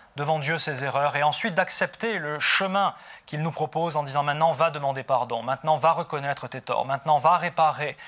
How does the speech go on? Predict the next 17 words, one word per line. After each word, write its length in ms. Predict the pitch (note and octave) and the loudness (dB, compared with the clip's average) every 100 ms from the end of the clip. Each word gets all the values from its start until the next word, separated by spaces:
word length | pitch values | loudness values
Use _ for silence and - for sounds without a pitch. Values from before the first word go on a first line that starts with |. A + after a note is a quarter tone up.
| - - | -18 -14
les 60 | - | -8
conséquences 540 | C#3 - C3 C#3 C3 | -4 -4 -2 0 0
de 80 | B2 | -4
tes 280 | C3 A#2+ B2+ | -8 -2 0
actes. » 300 | B2 - - - - - - | 0 -2 -16 -16 -16 -8 -2
Et 160 | E3+ - | 0 6
alors, 840 | F3 E3+ F#3 B3+ F3+ - - - _ _ | 6 6 4 6 4 2 -4 -10 _ _
alors, 580 | D#3 D#3+ F3 F3+ C3+ - - - - | 4 6 4 2 0 -4 -20 -16 -8
eh 80 | C3+ | -4
bien, 320 | D3+ D#3+ F3 - - - | 0 0 0 -6 -20 -10
nous 240 | - D3+ D3+ | -4 -2 -2
aurons 200 | D3 D3+ | 0 0
la 120 | C3 | 0
paix. 380 | - E3 C3+ - - | 0 -4 -4 -8 -2
Alors, 520 | D#3+ E3 F3+ G3 G3+ - - _ | 2 4 4 2 0 -6 -20 _
nous 240 | C#3+ C#3+ D#3 | -8 -4 -2
aurons 420 | D3 D3+ E3 | -2 -2 -2